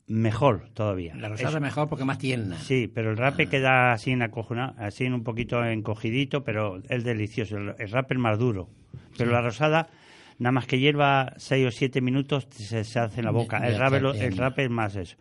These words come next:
Speaker 1: Pero bueno, para el gazpacho malagueño vamos a utilizar medio kilo de patatas, una pieza de puerro. Yo digo lo que va a utilizar y luego digo por qué.
Speaker 2: El
Speaker 1: De
Speaker 2: gazpacho
Speaker 1: puerro.
Speaker 2: malagueño, el ajo blanco malagueño.
Speaker 1: Sí, sí, el ajo
Speaker 2: Ajo blanco
Speaker 1: sí.
Speaker 2: malagueño, vale.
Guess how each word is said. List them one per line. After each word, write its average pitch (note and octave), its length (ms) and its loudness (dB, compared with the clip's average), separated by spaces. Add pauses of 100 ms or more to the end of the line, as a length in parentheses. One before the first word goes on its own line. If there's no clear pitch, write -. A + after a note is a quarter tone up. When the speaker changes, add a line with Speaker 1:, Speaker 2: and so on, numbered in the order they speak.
(300)
Speaker 1:
Pero G#2+ 120 -4
bueno, A#2+ 280 0
para G#2+ 200 0
el G#2 60 -2
gazpacho A#2 400 -4
malagueño A#2+ 560 2 (480)
vamos A#2+ 280 2
a - 20 0
utilizar G#2+ 380 -4
medio D3 280 0
kilo C#3+ 240 -2
de A2+ 100 0
patatas, - 640 -8 (1700)
una C#3 220 4
pieza C#3+ 320 2
de A#2 120 4
puerro. F#2+ 500 0 (2750)
Yo G#2 240 0
digo C#3 160 4
lo C3 60 0
que B2+ 100 -6
va B2 80 4
a - 20 2
utilizar B2 420 -2
y A#2+ 100 0
luego A2+ 200 0
digo A2+ 200 0
por G#2+ 220 -10
qué. G#2+ 200 -2
Speaker 2:
El - 100 -8
Speaker 1:
De - 100 -6
Speaker 2:
gazpacho G#2+ 300 4
Speaker 1:
puerro. - 80 8
Speaker 2:
malagueño, D#3 300 6
el B2 40 4
ajo D3 240 6
blanco B2+ 300 4
malagueño. F#2 420 0
Speaker 1:
Sí, A#2+ 220 2
sí, G#2+ 140 -4
el F#2+ 140 -2
ajo A2+ 200 0
Speaker 2:
Ajo A2+ 240 -2
blanco G2 220 0
Speaker 1:
sí. A2+ 100 0
Speaker 2:
malagueño, D#2+ 360 -8
vale. E2 280 -12